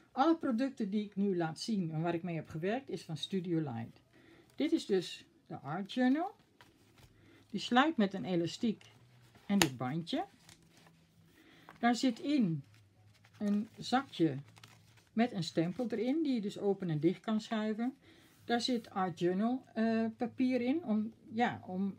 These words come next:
eh, Art Journal zeg ik, eh, mixed media papier, lekker dik. Die ga ik ook nog wel een keer gebruiken, maar ik heb hem dus nu gebruikt om deze pagina's te maken. En deze heb ik hierin gedaan.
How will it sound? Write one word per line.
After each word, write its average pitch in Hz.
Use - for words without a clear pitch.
eh, 196
Art 170
Journal 196
zeg 196
ik, 202
eh, 170
mixed 233
media 233
papier, 240
lekker 233
dik. 220
Die 240
ga 220
ik 185
ook 202
nog 240
wel 240
een 226
keer 214
gebruiken, 196
maar 208
ik 208
heb 214
hem 175
dus 160
nu 233
gebruikt 190
om 208
deze 175
pagina's 156
te -
maken. 123
En 175
deze 220
heb 185
ik 165
hierin 143
gedaan. 123